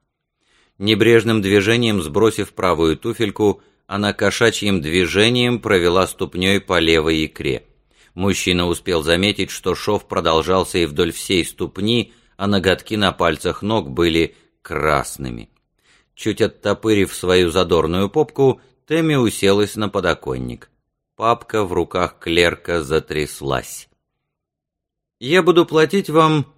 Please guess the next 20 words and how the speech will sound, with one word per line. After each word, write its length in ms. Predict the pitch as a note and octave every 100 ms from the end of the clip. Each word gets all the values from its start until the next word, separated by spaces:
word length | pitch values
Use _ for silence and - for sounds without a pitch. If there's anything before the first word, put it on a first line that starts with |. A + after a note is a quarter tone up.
| _
двести 520 | A#2 D3+ D#3 - D3+
пятьдесят 680 | - C#3+ C3+ C#3+ - F2 -
в 100 | D2+
месяц", 480 | E2 D2+ - E2 F2
авторитетно 760 | D2+ F2 E2 D#2+ D#2+ D#2+ D2+
заявила 540 | D2 D2+ C#2+ C#2+ C#2+
она. 280 | C#2+ C2+ C2 _ _ _ _ _ _ _ _ _
Он 200 | E2+ D#2+
закашлялся. 960 | D2 E2+ E2+ D#2 C#2+ C#2 C2+ - C#2 - _ _ _ _
"Какой 400 | - B2 B2+ D#3+
смысл 560 | B2 - B2 B2+ F2+ D#2+
жадничать? 800 | D2+ G#2+ A2+ D#2 C#2 - - _ _ _ _ _ -
Крошечные 720 | D#3 F3 C3+ A2+ C3 B2+ A2
комнатки 640 | - C#3+ C3+ A#2 - G#2
были 220 | G2 A2+
ни 120 | A2 A2
на 160 | G2+
что 260 | F#2+ - B2+
не 140 | A2+
пригодны, 720 | G2+ G2 F2+ F#2+ A2+ D2+ C2+